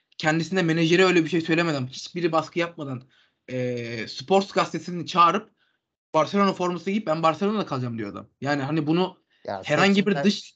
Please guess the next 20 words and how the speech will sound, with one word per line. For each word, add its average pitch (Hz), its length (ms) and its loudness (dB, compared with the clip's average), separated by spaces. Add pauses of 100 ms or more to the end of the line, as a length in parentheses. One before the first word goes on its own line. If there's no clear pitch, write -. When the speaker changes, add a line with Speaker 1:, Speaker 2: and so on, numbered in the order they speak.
(120)
Speaker 2:
seçimden 139 600 -6
iki 135 240 -10
gün 147 120 -8
önce 131 340 -4
söylüyor. 117 420 0
Yapma 113 400 2
Allah 104 260 0
aşkına. 101 540 -2 (380)
Speaker 1:
Ya 131 100 -10
tamam 143 320 2
abi 180 300 4
yani 160 260 2 (540)
seçimi 147 360 -2
bekleyebilirsin. 190 680 0 (200)
Seçimde 170 480 -2
Florentino 170 500 0
Perez'in 175 240 -2
kaybetmesini 170 540 -2
de 226 60 4
bekleyebilirsin 143 600 -2